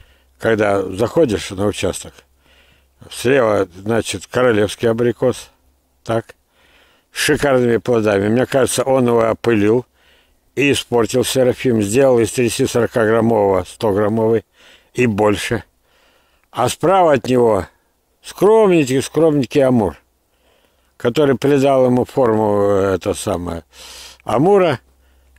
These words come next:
и сделал еще и мельче. То есть с одной половины дерева опыляло одно, другое другого. И у меня с этого дерева я взял черенки, вот они.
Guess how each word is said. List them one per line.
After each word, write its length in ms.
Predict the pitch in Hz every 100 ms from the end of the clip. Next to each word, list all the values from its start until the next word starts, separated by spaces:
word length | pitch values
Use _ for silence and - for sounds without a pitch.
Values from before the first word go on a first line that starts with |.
| _ _
и 280 | - 180 175
сделал 420 | 139 113 165 156
еще 240 | 135 - 135
и 60 |
мельче. 460 | 120 104 85 - 90 - _ _ _ _ _ _ _ _ _ -
То 140 | 131
есть 120 | 123
с 60 | -
одной 300 | 135 143 123
половины 500 | - 120 117 117 113
дерева 420 | 107 110 101 101
опыляло 640 | 101 113 104 101 92 92
одно, 300 | 92 92 151
другое 420 | 147 110 98 101 95
другого. 500 | 104 113 156 135 - _ - - _ _ _
И 140 | 123 135
у 80 |
меня 460 | 135 143 165 180 156 - _ - -
с 160 | - 143
этого 340 | 127 131 123
дерева 300 | 120 123 113
я 160 | 113 110
взял 240 | 107 110
черенки, 840 | - - 120 104 95 90 - 98 123
вот 340 | 104 101 -
они. 320 | 117 143 143